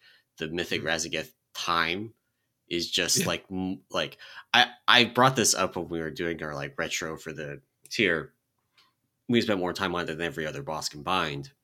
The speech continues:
Speaker 2: Yeah.
Speaker 1: But it's just different seeing it in graph form where you, you have every other
Speaker 2: <laughs>
Speaker 1: boss, and then there's Raszageth that's there at the end of it that is literally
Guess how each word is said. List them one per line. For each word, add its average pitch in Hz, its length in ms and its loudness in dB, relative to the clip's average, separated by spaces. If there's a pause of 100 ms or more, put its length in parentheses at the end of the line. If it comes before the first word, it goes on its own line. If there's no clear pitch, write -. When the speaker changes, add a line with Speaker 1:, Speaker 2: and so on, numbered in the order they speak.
(420)
Speaker 2:
Yeah. 113 300 -2 (120)
Speaker 1:
But 113 160 4
it's 131 120 8
just 135 260 4
different 120 320 6
seeing 101 300 4
it 98 120 4
in 82 140 0
graph 87 360 2
form 76 320 -10
where 78 120 -8
you, 78 280 -8 (360)
you 87 240 -2
have 85 400 0
every 98 400 4
other 92 220 2
Speaker 2:
<laughs> - 0 -
Speaker 1:
boss, 87 400 4
and 101 200 2
then 95 140 2
there's 95 260 4
Raszageth 90 640 2
that's 85 200 -8 (300)
there 92 580 6
at 90 160 0
the 87 180 -4
end 87 220 0
of 82 120 -4
it 80 180 -6
that 80 100 -8
is 85 160 -4
literally 92 960 2